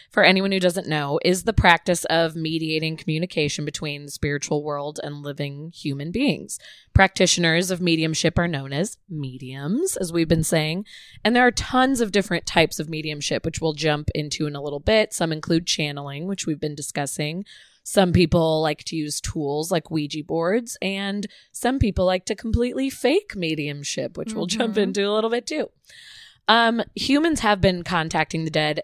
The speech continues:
Speaker 1: since the beginning of human existence. Um, there are cave paintings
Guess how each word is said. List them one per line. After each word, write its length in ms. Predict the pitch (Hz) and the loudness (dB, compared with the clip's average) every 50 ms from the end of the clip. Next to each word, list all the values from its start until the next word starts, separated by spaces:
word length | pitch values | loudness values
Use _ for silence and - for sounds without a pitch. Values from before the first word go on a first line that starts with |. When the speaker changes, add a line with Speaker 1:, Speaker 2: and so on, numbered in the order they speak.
| - | -6
Speaker 1:
since 480 | - - - - - 339 339 302 294 - | -6 -6 -4 0 4 4 4 4 2 2
the 100 | - - | 0 0
beginning 380 | 190 190 170 180 170 160 160 | 0 2 2 2 2 2 0
of 80 | 151 147 | -2 -4
human 300 | - - 165 156 151 147 | -2 -2 -2 -2 -2 -4
existence. 720 | 151 139 - - - 127 - - - 95 - - - - - | -4 -6 -6 -6 -6 -6 -6 -6 -8 -10 -10 -10 -10 -8 -2
Um, 300 | - 170 170 170 170 165 | 0 2 2 2 0 2
there 180 | - 190 202 220 | 4 6 6 6
are 60 | 214 | 6
cave 380 | - - - 202 208 226 - - | 2 -2 -2 0 0 2 2 2
paintings 600 | - 170 156 147 147 147 147 147 156 160 - | 0 0 -2 -4 -4 -6 -6 -8 -10 -10 -10